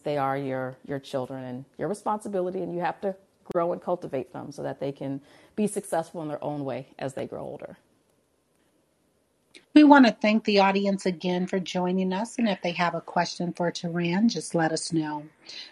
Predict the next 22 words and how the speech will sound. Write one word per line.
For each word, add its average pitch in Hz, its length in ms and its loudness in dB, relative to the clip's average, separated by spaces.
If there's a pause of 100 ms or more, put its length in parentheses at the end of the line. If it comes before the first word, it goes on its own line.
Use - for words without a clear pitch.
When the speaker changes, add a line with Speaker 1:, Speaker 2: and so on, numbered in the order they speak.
(120)
Speaker 2:
Talk 403 280 8
about 262 420 8
naming 175 1040 0
the 170 120 2
business 160 640 2
Thirty-seven 160 840 0 (100)
Oaks - 600 -6
and 147 240 -2
why. 131 440 -2 (1200)
Speaker 1:
Mm, 202 340 -4 (320)
yes, 160 320 2
that's 202 220 -4
a 226 100 0
good 190 380 -4
question. 170 360 -4
I 170 80 -4
get 262 280 -2
that 190 220 -8
quite 160 220 -4
a 147 60 -6
bit. 147 400 -4
Um, 156 440 0